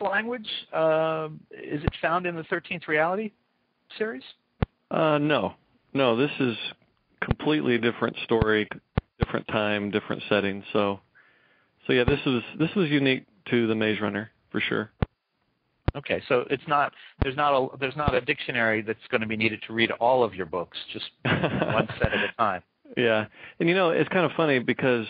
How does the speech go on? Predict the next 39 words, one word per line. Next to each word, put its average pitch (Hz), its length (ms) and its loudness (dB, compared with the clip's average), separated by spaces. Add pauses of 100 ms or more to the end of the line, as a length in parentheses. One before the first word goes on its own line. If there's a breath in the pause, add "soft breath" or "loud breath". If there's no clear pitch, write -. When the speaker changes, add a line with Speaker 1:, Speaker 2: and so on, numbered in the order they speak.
(920)
Speaker 2:
it 135 140 2
does 185 180 2 (160)
give 143 160 0
you, 131 160 4
it 123 220 2
makes 143 240 0
you 131 180 4
feel 127 140 4
a - 20 4
little 123 320 4
disoriented 131 720 2
at 127 160 2
first 139 340 0 (840)
to 120 120 2
read 117 260 2
some 120 140 0
of 117 40 0
these 110 140 0
words, 113 280 0
and 117 100 2
I 113 60 2
think 143 260 0 (1200 soft breath)
our 120 140 2
purpose 135 440 0
was 110 160 4 (120)
to 110 260 2 (180)
kind 123 160 0
of 117 60 0
make 117 160 0
the 117 80 2
reader 120 480 2
feel 113 180 4
like 110 220 0
Thomas 120 480 2
as 95 140 0
he's 107 200 2
entering 113 360 0
this 98 160 0 (200)
new 113 240 2